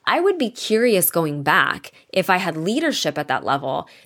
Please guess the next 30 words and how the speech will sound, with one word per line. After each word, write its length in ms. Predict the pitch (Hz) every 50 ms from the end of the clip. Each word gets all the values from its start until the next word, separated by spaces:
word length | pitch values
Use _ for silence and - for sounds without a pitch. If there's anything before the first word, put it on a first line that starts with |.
| _ -
that 200 | 180 170 - 165
was 400 | 160 165 175 202 233 254 220 -
able 380 | - 151 170 139 151 151 156
to 160 | 143 - - -
intrinsically 640 | 160 151 - - 160 156 151 165 - - 165 165
motivate 420 | 160 143 135 135 135 156 180 - -
me 100 | 226 220 -
in 100 | - 170
a 60 | 170 160
different 320 | 147 151 - - 143 80
way. 220 | 123 143 156 185
Could 320 | 196 - - - 262 262 254
I 260 | 220 202 214 202 202
have 440 | 196 - - 165 165 170 160 160 -
done 220 | - 165 165 160
a 140 | - 151 156
good 200 | 143 165 143 147
job 320 | 135 - 131 123 131 -
there? 260 | - - 71 - - - _ - - - - - - -
But 100 | 196 180
because 340 | 214 208 - - 233 214
I 100 | 254 233
wasn't 340 | 202 175 180 175 185 160 110
motivated 760 | 160 165 170 214 226 165 160 143 143 - 160 156 151 151 - _ _ _ _ _ -
internally 880 | 185 190 196 - - - 202 196 202 208 190 170 156 143 135 135 - - - - _
by 120 | - 170 165
these 180 | 165 175 165 -
other 200 | - 175 185 185
driving 420 | 175 175 165 165 165 160 151 151 143
forces, 840 | - - - 226 294 330 - - - 156 147 139 143 143 139 -